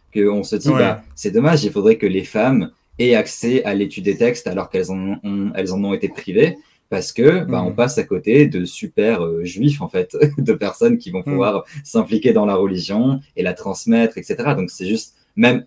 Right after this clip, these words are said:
Speaker 1: en tant que juif, sans parler de, en tant que féministe, même en tant que juif,
Speaker 2: Ouais.
Speaker 1: on se trouve ça bête de, de passer à côté de la moitié du, la moitié du peuple.
Speaker 2: Ouais, ouais, super, hein. Intéress-, très intéressant. Donc,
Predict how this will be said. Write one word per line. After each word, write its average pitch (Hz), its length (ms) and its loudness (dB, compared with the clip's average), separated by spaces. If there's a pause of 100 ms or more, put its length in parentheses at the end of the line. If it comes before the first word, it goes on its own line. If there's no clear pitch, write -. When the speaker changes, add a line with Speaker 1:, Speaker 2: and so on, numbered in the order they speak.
Speaker 1:
en - 140 2
tant 139 140 4
que 135 100 0
juif, 143 240 4
sans 107 140 -2
parler 107 260 2
de, 98 220 -2
en 107 100 -2
tant 110 140 -2
que - 60 -14
féministe, 143 460 0 (200)
même 131 180 6
en 117 80 4
tant 113 120 0
que 113 100 -4
juif, 143 200 2
Speaker 2:
Ouais. 131 80 0
Speaker 1:
on 101 60 -4
se - 60 -10
trouve - 160 -16
ça 92 160 -2
bête 123 360 0 (300)
de, 98 80 -2
de 92 100 2
passer 104 280 0
à 104 60 0
côté 104 280 4
de 101 60 4
la 95 100 2
moitié 98 340 -2
du, 90 300 -4
la 90 120 0
moitié 92 240 -4
du 101 120 -6
peuple. 90 320 -2 (920)
Speaker 2:
Ouais, 131 200 -2 (140)
ouais, 123 160 -8 (160)
super, - 600 -6
hein. 113 220 -10 (100)
Intéress-, 143 480 0
très 233 180 2
intéressant. 165 500 0
Donc, 117 180 0